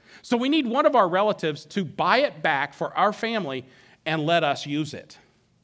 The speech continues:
And initially, the nearer kinsman redeemer, Poloni Almoni, he says, "Okay, I'll do it." But like so many times in the book of Ruth, there's a twist.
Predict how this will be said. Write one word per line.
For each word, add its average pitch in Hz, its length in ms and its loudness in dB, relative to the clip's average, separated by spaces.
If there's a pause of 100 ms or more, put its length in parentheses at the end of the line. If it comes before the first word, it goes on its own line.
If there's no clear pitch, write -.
(640)
And 220 160 2
initially, 220 640 0 (360)
the 170 100 -4
nearer 202 320 0
kinsman 190 440 -2
redeemer, 165 380 0
Poloni 196 400 0
Almoni, 143 540 -4 (840)
he 311 180 2
says, 190 500 -2 (360)
"Okay, 113 240 -6
I'll 135 140 -2
do 294 180 -4
it." - 140 -8 (1800)
But - 120 -18
like 233 200 0 (460)
so - 180 -2
many 269 160 -2
times 170 300 -2
in 175 80 -2
the 165 40 -4
book 147 160 -6
of 139 120 -8
Ruth, 117 180 -8
there's 123 180 -8
a 151 40 -8
twist. - 480 -16